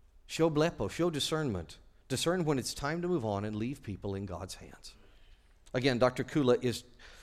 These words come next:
this man is just excellent at discernment. I want you to hear the last portion of his speech. He says, "We are grounded in God's word and the gracious and clear teachings of our church. On that we will not yield. We will not take a road that leads us from the truth.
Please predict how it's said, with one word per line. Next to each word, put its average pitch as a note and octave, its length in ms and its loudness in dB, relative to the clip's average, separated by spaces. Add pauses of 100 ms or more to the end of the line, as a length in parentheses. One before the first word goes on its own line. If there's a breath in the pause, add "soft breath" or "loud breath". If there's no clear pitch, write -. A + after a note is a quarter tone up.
(300 soft breath)
this D#3+ 180 -2
man E3 180 2
is C3 140 2
just C3+ 200 -2
excellent B2+ 460 -2
at A2 120 -4
discernment. G2+ 420 0
I G2 60 2
want B2+ 220 0
you C3 60 0
to A2 80 2
hear A#2 160 2
the G2+ 120 2
last A2 300 2
portion A2 320 -2
of F#2 100 -4
his G2+ 140 -2
speech. - 360 -6
He A#2 60 -4
says, A2+ 200 -2
"We F3 180 2
are D#3 60 8
grounded D3 480 6
in B2+ 120 4
God's B2 280 8
word F3+ 460 8 (400 loud breath)
and C#3 120 4
the B2+ 60 6
gracious E3 600 6
and C3+ 200 2
clear F3+ 220 6
teachings E3+ 480 0
of D3+ 100 6
our D3+ 140 8
church. B2 400 6
On C3+ 180 6
that E3+ 240 10
we E3+ 100 10
will E3 200 12
not D#3 220 8
yield. B2 300 6 (200 loud breath)
We D#3+ 100 12
will D#3 140 12
not G3+ 260 10
take G3 220 6
a F#3 40 6
road F3+ 280 12
that F3 120 6
leads F3 280 6
us F3 180 10
from F3 220 6
the D#3+ 80 4
truth. D#3 360 6